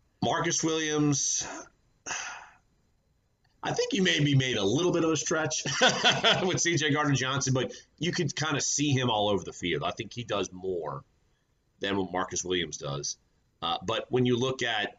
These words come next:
safety in general and the way that this team has valued safeties, think about it. The only safety I can really remember that they actually re-signed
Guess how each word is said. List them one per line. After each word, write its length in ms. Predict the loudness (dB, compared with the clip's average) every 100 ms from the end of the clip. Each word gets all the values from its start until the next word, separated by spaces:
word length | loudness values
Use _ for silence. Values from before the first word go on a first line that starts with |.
| -6
safety 720 | -2 0 0 0 0 -2 0
in 180 | 0 -2
general 600 | -2 -2 -2 -4 -6 -10 _ _ _ -20 _ -4
and 540 | 0 0 0 -2 -4 -8 _ _ _ _ _ _
the 180 | 0 0
way 680 | 2 0 2 2 2 2 0
that 200 | -2 -2
this 180 | -2 -2
team 540 | 0 0 0 0 0
has 480 | -2 0 0 -2 -4 _ -12
valued 720 | -4 -2 0 0 -2 -2 -6 -4
safeties, 720 | -2 -4 -8 -10 -6 -6 -6 _ _ _ _ _ _
think 140 | -4 -2
about 280 | -2 -4
it. 100 | -8 -20 _ _ _ _ _ _ _ _ _ _ _ -6
The 180 | -4 -4 0
only 460 | 2 2 0 0
safety 580 | 0 0 0 0 -2 0
I 160 | 0 0
can 380 | 0 0 0
really 320 | 2 4 4 4
remember 580 | 2 2 2 2 2
that 160 | 2 0
they 220 | -2 -2 -2
actually 540 | -2 0 2 4 4
re-signed 1080 | 2 2 2 4 2 2 0 2 2 0